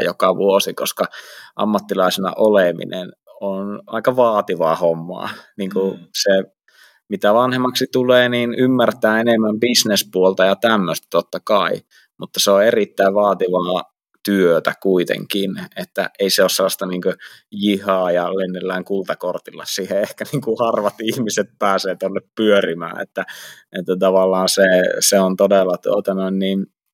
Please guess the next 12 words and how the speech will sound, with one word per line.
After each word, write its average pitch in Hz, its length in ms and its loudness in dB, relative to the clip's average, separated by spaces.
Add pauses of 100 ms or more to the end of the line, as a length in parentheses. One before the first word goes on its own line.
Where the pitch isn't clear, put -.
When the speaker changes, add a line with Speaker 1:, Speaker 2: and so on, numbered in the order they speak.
(200)
Speaker 1:
iso 110 220 0
kysymys, 101 580 0
mitä 90 240 2
pitää 92 300 -2
kysyä, 95 340 0 (120)
tuota 85 300 0
noin, 90 200 -2
niin 90 100 -2
aina 90 140 -2
itseltä 90 480 0 (1080)
yleensä 95 340 -2
kesällä, 87 720 -2